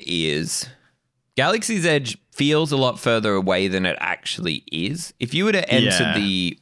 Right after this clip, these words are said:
Speaker 1: f-, the way, uh, from Critter Country, it's literally about a, a two-minute walk to Hungry Bear, Splash Mountain, that sort of thing.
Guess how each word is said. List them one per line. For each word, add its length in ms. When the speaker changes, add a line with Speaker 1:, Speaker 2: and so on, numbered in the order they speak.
Speaker 1:
f-, 220
the 220
way, 480
uh, 380
from 280
Critter 320
Country, 640
it's 180
literally 360
about 260
a, 280
a 100
two-minute 640
walk 460
to 480
Hungry 300
Bear, 320
Splash 420
Mountain, 680
that 320
sort 260
of 80
thing. 380